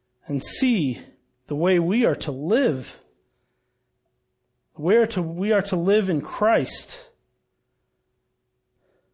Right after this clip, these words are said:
in faith,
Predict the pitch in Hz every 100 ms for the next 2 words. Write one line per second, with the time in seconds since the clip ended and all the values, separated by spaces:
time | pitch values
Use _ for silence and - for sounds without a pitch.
0 | _ _ _ _ _ _ _ _ _ _
1 | _ _ _ _ - 143 135 - 202 190
2 | 135 - -